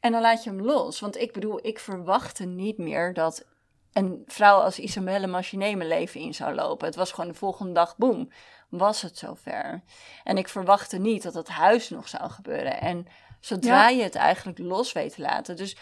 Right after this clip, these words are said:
Speaker 1: heel veel van die mensen die leren het om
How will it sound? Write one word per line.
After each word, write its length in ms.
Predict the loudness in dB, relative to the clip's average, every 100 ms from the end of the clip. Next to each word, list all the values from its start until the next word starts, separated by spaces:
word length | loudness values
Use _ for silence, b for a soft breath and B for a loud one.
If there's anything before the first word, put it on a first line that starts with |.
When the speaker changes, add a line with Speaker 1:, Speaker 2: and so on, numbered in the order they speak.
| B B B
Speaker 1:
heel 320 | 2 8 8 8
veel 180 | 2
van 160 | 0 -2
die 100 | -4
mensen 420 | -4 -2 -2 -4
die 120 | -4
leren 540 | -2 0 2 2 2 0 -4
het 300 | -8 -8 -10
om 320 | -6 -6 -6